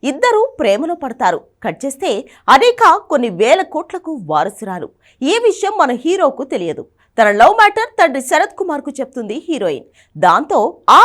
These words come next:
అబ్బాయిని ఇంటికి తీసుకురా అని చెప్తాడు. వచ్చాక అన్ని సినిమాల్లో చూపించినట్టే నువ్వు నాకు నచ్చలేదు అని హీరోకు చెప్తాడు శరత్ కుమార్. కానీ కూతురు కోసం కొన్నాళ్లు ఆ కుర్రాడితో ట్రావెల్ చేయడానికి ఒప్పుకుంటాడు. ఈ క్రమంలోనే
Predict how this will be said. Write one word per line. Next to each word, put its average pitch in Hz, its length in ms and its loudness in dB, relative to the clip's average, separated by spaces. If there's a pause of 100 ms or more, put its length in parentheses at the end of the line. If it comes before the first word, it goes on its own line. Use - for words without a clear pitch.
అబ్బాయిని 330 400 2
ఇంటికి 320 440 -2
తీసుకురా 349 380 -2
అని 277 220 -2 (100)
చెప్తాడు. - 400 -6 (340)
వచ్చాక 311 400 -2 (400)
అన్ని 427 160 4
సినిమాల్లో 440 400 0
చూపించినట్టే 285 800 -4
నువ్వు 415 200 -4
నాకు 320 220 -4
నచ్చలేదు 302 540 -6
అని 302 380 -2 (220)
హీరోకు 453 320 0
చెప్తాడు 320 480 -2
శరత్ 196 360 -6
కుమార్. 170 300 -8 (280)
కానీ 220 340 4
కూతురు 415 420 0
కోసం 370 440 -6
కొన్నాళ్లు 240 400 2
ఆ 311 100 4
కుర్రాడితో 285 580 0 (120)
ట్రావెల్ 359 460 0
చేయడానికి 254 340 -6
ఒప్పుకుంటాడు. 180 760 -8 (300)
ఈ 247 140 2 (140)
క్రమంలోనే 349 580 0